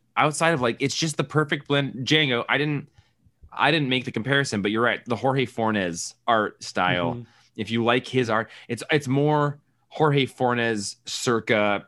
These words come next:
Speaker 1: Hot Lunch Special than
Speaker 2: Yeah.
Speaker 1: Batman, but it's that
Speaker 2: Absolutely.
Speaker 1: same, like, inky, uh, graphic design, like, just gratifying shapes. It's like looking at a finished Tetris board that was perfect or something. But,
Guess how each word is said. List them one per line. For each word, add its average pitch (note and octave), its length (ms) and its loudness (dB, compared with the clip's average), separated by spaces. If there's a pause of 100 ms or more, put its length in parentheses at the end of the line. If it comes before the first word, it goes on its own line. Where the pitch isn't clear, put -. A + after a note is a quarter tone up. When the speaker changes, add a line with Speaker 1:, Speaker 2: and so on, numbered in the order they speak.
Speaker 1:
Hot B2 260 2
Lunch G#2 220 -2
Special D3 680 -2
than G2+ 340 -2
Speaker 2:
Yeah. B2+ 100 0
Speaker 1:
Batman, D3 560 -2 (440)
but C3+ 120 2
it's B2 140 -2
that B2 120 2
Speaker 2:
Absolutely. A#2 160 -8
Speaker 1:
same, C3 440 -2
like, G#2+ 200 -2 (100)
inky, A2+ 800 -2 (140)
uh, F#2 380 -2
graphic A#2+ 460 -2
design, G#2+ 440 -4
like, G#2+ 100 -4
just C#3 220 -4
gratifying A#2+ 960 -2
shapes. - 680 -4
It's - 160 -16
like G#2 120 -4
looking A2+ 360 -4
at G#2 60 0
a F#2+ 60 -2
finished A2+ 520 -6
Tetris - 420 -6
board F#2+ 300 -2
that F2 80 -6
was F#2 140 -8
perfect - 480 -6
or F#2 60 -10
something. F#2 400 -12
But, F2 160 -10